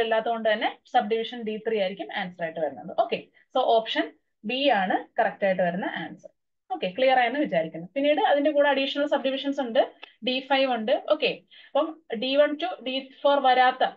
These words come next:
ബിൽഡിങ്സിനെ വിളിക്കുന്നതാണ്, അല്ലെ? അതുപോലെ balance നിങ്ങൾ വായിച്ച് നോക്കാം. അടുത്ത ക്വസ്റ്റ്യൻ, what is include in the subdivision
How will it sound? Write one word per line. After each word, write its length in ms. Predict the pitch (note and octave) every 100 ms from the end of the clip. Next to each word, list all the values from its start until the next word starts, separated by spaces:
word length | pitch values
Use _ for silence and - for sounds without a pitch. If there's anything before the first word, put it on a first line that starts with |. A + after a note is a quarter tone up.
| G#3
ബിൽഡിങ്സിനെ 480 | A#3 A#3 A3+ A#3+ A#3
വിളിക്കുന്നതാണ്, 500 | G#3 G3+ F#3 E3+ - -
അല്ലെ? 160 | D#4+ F3+ -
അതുപോലെ 280 | - A#3+ B3 D#4
balance 280 | A#3 A3+ A3+
നിങ്ങൾ 140 | A#3+ A#3+
വായിച്ച് 220 | G#3+ G3 A3
നോക്കാം. 260 | F3+ A3+ - - _ -
അടുത്ത 180 | C#4 D4+
ക്വസ്റ്റ്യൻ, 280 | A3+ - C#4+ - _ _
what 160 | C4 C#4+ E4+
is 40 | -
include 340 | D4 D#4 E4+ E4+
in 40 | C#4+ C4
the 40 | F#4+ _
subdivision 500 | C4 A#3 B3+ - D4